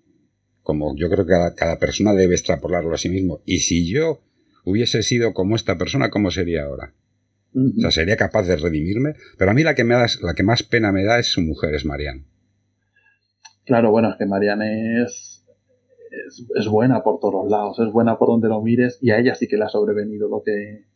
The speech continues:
Speaker 1: O sea,
Speaker 2: lo
Speaker 1: por-,
Speaker 2: que le ha
Speaker 1: porque,
Speaker 2: sobrevenido.
Speaker 1: porque yo,
Speaker 2: Ella
Speaker 1: yo
Speaker 2: sí que no tiene culpa, no se
Speaker 1: Sí.
Speaker 2: ha buscado nada.
Speaker 1: Yo he entendido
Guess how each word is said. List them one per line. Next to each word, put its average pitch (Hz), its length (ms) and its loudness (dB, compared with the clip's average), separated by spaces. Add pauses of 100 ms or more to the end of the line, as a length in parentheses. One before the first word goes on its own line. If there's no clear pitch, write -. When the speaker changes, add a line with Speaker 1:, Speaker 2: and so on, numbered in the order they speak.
Speaker 1:
O - 40 -20
sea, 110 140 0
Speaker 2:
lo - 40 -4
Speaker 1:
por-, 120 160 0
Speaker 2:
que 107 60 0
le 107 100 2
ha - 20 2
Speaker 1:
porque, - 80 -8
Speaker 2:
sobrevenido. 104 380 0
Speaker 1:
porque 87 160 0 (120)
yo, 101 160 2
Speaker 2:
Ella 131 160 2
Speaker 1:
yo 131 60 2
Speaker 2:
sí 135 80 2
que 123 100 2
no 107 100 0
tiene 104 220 -2
culpa, 110 440 -2
no 117 80 -2
se 104 120 0
Speaker 1:
Sí. 92 60 4
Speaker 2:
ha - 40 0
buscado 104 260 -8
nada. 107 480 -2 (680)
Speaker 1:
Yo 82 220 -2
he 107 40 2
entendido 120 640 2